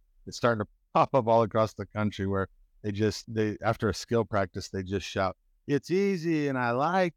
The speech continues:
it." And it's spreading all over the country. So the, it's very energetic. It's very loud. Coach Aaron has a whistle now, so I have to blow my whistle because they're so loud. They're having so much fun.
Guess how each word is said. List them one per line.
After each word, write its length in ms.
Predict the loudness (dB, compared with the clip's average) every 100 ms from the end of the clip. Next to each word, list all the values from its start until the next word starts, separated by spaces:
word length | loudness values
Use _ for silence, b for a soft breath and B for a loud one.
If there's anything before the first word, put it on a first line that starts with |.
| -2
it." 260 | -2 -2 -6
And 140 | -4
it's 160 | -4 -4
spreading 480 | -8 -2 0 2 2
all 180 | 0 0
over 200 | 0 -2
the 220 | -4 -8 -4
country. 420 | -2 -2 -2 -6 -6 _ _ _ _
So 400 | -6 -4 -4 -6 -14 -4
the, 200 | 0 0
it's 140 | -2
very 340 | 0 2 4 2
energetic. 540 | -2 -2 -2 -2 -2
It's 120 | -6 -6
very 200 | -2 0
loud. 400 | 0 0 0 -4 _ -6
Coach 220 | -4 -2
Aaron 220 | 0 0
has 220 | 0 0 0
a 80 |
whistle 360 | 0 -2 -2 -2
now, 280 | 0 0 0
so 240 | -2 -4 -4 _ -6
I 60 | -6
have 100 | -4
to 80 | -2
blow 220 | 0 2
my 160 | 2 0
whistle 400 | 0 2 0 0
because 360 | -4 -10 -6
they're 120 | -4 -2
so 300 | 2 2 4
loud. 300 | 2 2 0
They're 80 | -2
having 180 | -2 -2
so 240 | -2 0
much 280 | 2 -2 -4
fun. 320 | -4 -2 -2